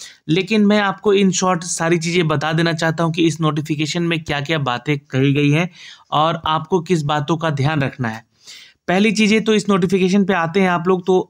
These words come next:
इस नोटिफिकेशन में जो भी चर्चाएं हुई हैं आपके काउंसलिंग को लेकर, है ना, ये ध्यान रखिएगा, ये काउंसलिंग को लेकर चर्चाएं हुई हैं।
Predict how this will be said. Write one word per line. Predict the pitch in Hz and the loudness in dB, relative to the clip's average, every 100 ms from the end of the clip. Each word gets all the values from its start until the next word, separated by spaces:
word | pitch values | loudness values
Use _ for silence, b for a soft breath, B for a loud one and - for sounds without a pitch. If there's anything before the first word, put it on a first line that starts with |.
| - | -4
इस | 143 - - | -4 -6 -2
नोटिफिकेशन | 160 156 151 156 151 180 | 0 0 0 -2 0 2
में | 180 151 | 4 2
जो | 160 | 2
भी | 175 | 2
चर्चाएं | 185 185 143 147 147 | 0 -2 -2 0 2
हुई | 135 131 | 2 2
हैं | 135 190 B B B B - | 0 -2 B B B B -6
आपके | 147 156 180 | -4 -2 -4
काउंसलिंग | 160 165 165 185 190 | 0 2 4 4 2
को | 160 | 2
लेकर, | 120 107 110 - _ 143 | 0 -2 -6 -12 _ -4
है | |
ना, | 160 | -2
ये | 127 135 | 0 0
ध्यान | 135 160 165 | 0 0 0
रखिएगा, | 160 156 151 190 | -2 -2 0 -2
ये | 196 151 165 | 0 0 0
काउंसलिंग | 160 147 147 175 180 | 0 0 0 0 0
को | 170 | 0
लेकर | 156 151 175 | 0 0 -2
चर्चाएं | 165 147 160 165 | -2 -2 0 2
हुई | 160 156 | 2 2
हैं। | 151 | 0